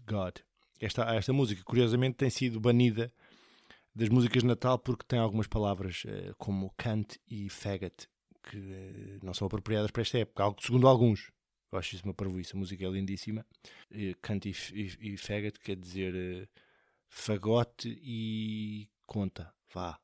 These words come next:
em português, é isto que quer dizer. Mas é uma grande música, é uma grande música e cria-me sempre um, um grande meio quilo de nostalgia sempre que a ouço. Portanto,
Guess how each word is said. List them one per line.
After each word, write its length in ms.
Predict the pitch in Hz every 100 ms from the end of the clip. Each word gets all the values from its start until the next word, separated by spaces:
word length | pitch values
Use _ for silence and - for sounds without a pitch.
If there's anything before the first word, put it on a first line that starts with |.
| _ -
em 60 |
português, 600 | - - - 90 92 - -
é 80 | 92
isto 160 | 85 -
que 100 | 92
quer 80 |
dizer. 260 | 101 107 82 _ _ 120
Mas 220 | 123 120
é 40 |
uma 80 | 120
grande 160 | 110 95
música, 360 | 87 80 85
é 40 | 113
uma 100 | 113
grande 240 | 113 127
música 600 | 123 127 123 120 120 127 120 127
e 460 | 123 110 110 104 110
cria-me 300 | - 127 117
sempre 300 | - 123 107
um, 160 | 117 117
um 100 | 113
grande 340 | 120 127 120 101
meio 320 | 127 127 127
quilo 240 | - 135 113
de 120 | 107
nostalgia 560 | 117 - 107 95 113
sempre 260 | 110 110 -
que 100 | -
a 60 | 104
ouço. 480 | 90 85 - - - _ _ _ _ - - _
Portanto, 560 | - - 87 - -